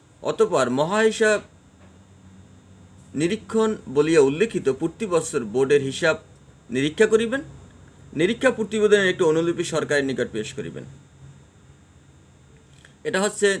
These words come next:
হিসাব ব্যবস্থাপনা, অর্থাৎ মহা হিসাব নিরা-, নিয়ন্ত্রক তিনি এই হিসাবটি ব্যবস্থাপনা করিবেন এবং পরিচালনা করবেন। বোর্ডের কর্মকর্তা কর্মচারী, বোর্ডের কার্যাবলী সুষ্ঠুভাবে সম্পাদনের জন্য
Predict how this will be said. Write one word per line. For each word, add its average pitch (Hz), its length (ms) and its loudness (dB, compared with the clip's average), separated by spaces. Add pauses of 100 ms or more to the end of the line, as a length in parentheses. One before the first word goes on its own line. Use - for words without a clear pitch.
(100)
হিসাব 165 400 0
ব্যবস্থাপনা, 135 680 -2 (140)
অর্থাৎ 139 220 -6
মহা 156 280 -2
হিসাব 190 340 -4
নিরা-, 131 220 -2 (180)
নিয়ন্ত্রক 120 640 -6 (600)
তিনি 135 200 -2
এই 131 140 0
হিসাবটি 123 440 -6
ব্যবস্থাপনা 104 540 -8
করিবেন 123 340 -6
এবং 170 200 -4
পরিচালনা 104 480 -8
করবেন। 127 300 -10 (1600)
বোর্ডের 202 360 4
কর্মকর্তা 220 580 0
কর্মচারী, 110 500 -4 (360)
বোর্ডের 185 440 6 (340)
কার্যাবলী 160 580 0
সুষ্ঠুভাবে 214 520 -2
সম্পাদনের 196 640 -2
জন্য 123 360 -6